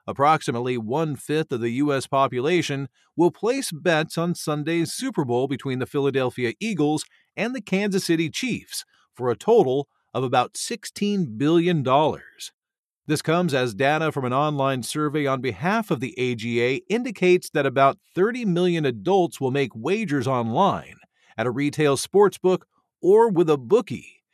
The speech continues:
and twenty-eight million people will casually bet with friends on some type of pool or squares contest.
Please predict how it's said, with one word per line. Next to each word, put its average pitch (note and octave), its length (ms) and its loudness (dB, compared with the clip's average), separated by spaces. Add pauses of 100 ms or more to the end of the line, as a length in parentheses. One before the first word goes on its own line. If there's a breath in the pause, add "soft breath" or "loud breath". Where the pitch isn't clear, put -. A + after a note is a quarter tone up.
(160)
and B2 200 -4
twenty-eight D3 420 0
million F#3+ 400 -2
people C3+ 300 -4
will D3 100 0
casually G#3 720 -2
bet C#3+ 320 0
with D3 180 -4
friends D3 540 -2
on C3+ 180 -2
some A3+ 260 -4
type F3 280 2
of A2 200 -6
pool E3+ 480 2
or D3+ 200 0
squares F#3+ 560 0
contest. F#2 720 -8